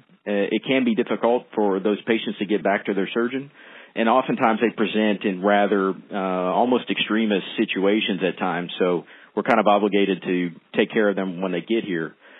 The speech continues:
Uh, most of them come with the obligatory cat scan that usually doesn't have any, you know, P O contrast or I V contrast for various reasons. So, uh, we commonly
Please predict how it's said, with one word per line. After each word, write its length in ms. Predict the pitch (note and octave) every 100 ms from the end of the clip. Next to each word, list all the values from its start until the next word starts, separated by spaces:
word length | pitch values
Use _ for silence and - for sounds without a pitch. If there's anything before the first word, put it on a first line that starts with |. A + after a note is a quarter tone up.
| - -
Uh, 300 | G2 F#2+ F#2+
most 400 | F2 A2 D3+ D#3
of 140 | C3 G#2+
them 180 | G#2+
come 220 | G2 A#2+ A#2
with 120 | A2
the 100 | A2
obligatory 640 | G2+ G#2+ A2 G#2 A2+ G#2
cat 260 | F#2+ B2 B2 -
scan 300 | G#2 G2 G2
that 200 | F#2 -
usually 260 | G#2 G2+
doesn't 260 | G2 G2 F#2+
have 200 | G2 F#2+
any, 340 | G2 F#2 F#2 - -
you 100 | G#2+
know, 120 | F#2+
P 180 | - G#2+
O 60 |
contrast 480 | F#2+ G#2+ G2+ G#2+ G2
or 80 | G2+
I 60 | F#2
V 140 | F#2+
contrast 640 | - G2 F2+ G2+ F#2+ F2 -
for 80 |
various 400 | F#2 G2+ F#2+ F2
reasons. 400 | G2+ A2 G#2+ G#2 G#2 - - - - -
So, 380 | - G#2+ G2+ F#2+ -
uh, 320 | G#2+ G2 F#2+
we 120 | G2
commonly 720 | G2+ A#2 B2+ A#2+ G#2+ G#2 G2